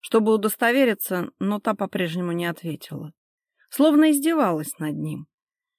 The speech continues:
Стиснув зубы от злости, он небрежно швырнул телефон на сиденье и вновь прибавил газ. Неужели она не понимает, как он переживает?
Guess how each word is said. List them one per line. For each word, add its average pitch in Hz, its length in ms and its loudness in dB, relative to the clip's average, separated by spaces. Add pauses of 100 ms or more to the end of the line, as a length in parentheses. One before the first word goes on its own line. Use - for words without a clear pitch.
Стиснув 233 520 2
зубы 226 380 4
от 214 100 0
злости, 269 440 2
он 175 160 2
небрежно 190 460 0
швырнул 190 460 0
телефон 190 500 -2
на 190 60 0
сиденье 196 580 0
и 170 40 -4
вновь 190 280 -4
прибавил 175 520 0
газ. 165 400 -6 (540)
Неужели 202 380 2
она 240 220 2
не 226 120 2
понимает, 226 560 0
как - 260 -2
он 220 120 0
переживает? 202 720 -6